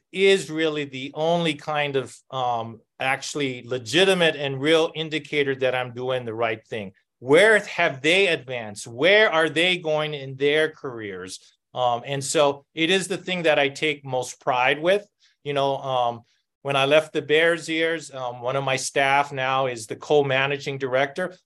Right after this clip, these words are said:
But the thing is, I hired her when she was a junior in college as an intern. And then I created a fellowship.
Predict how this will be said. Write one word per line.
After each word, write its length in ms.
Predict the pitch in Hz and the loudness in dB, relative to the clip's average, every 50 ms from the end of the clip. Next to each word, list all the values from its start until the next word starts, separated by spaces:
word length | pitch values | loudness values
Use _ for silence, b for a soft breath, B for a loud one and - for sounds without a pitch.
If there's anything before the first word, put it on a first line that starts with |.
| _ - | _ 0
But 140 | 160 151 151 | 0 0 2
the 80 | 156 | -2
thing 360 | 143 - 247 262 269 262 240 240 | 0 2 4 6 6 6 6 6
is, 280 | 240 233 208 170 151 - _ | 6 6 6 4 2 -2 _
I 160 | 185 208 233 | 2 2 2
hired 540 | 233 - - 220 240 247 254 247 247 240 214 | 2 4 4 6 6 6 8 8 6 6 4
her 360 | 214 208 190 175 170 170 - _ _ - | 2 2 2 2 2 0 -4 _ _ -10
when 120 | 151 165 | -8 -8
she 140 | 165 - 196 | -8 -6 -8
was 140 | 185 160 156 | -6 -6 -6
a 60 | 147 | -6
junior 540 | 131 117 - 185 196 208 214 208 202 196 180 | -6 -4 0 2 4 4 6 6 4 4 4
in 140 | 165 151 | 2 0
college 500 | 143 - - 175 175 175 175 175 165 143 | -2 0 4 6 6 6 6 4 0 0
as 160 | 147 143 131 131 | -2 -2 -4 -6
an 100 | 127 135 | -10 -10
intern. 600 | - 156 170 175 - 175 - - 123 107 98 b b b b b | -6 -6 -4 -4 -6 -6 -6 -6 -6 -6 -6 b b b b b
And 160 | - 156 180 185 | -2 0 2 4
then 140 | 202 208 | 6 6
I 80 | 196 185 | 6 4
created 420 | 175 - - 202 208 208 208 196 175 | 2 2 4 6 6 8 6 6 4
a 60 | 170 | 2
fellowship. 800 | 175 - 202 208 214 220 214 208 202 - - 143 120 113 - | -2 0 2 4 4 4 4 2 0 -2 -4 -6 -6 -6 -8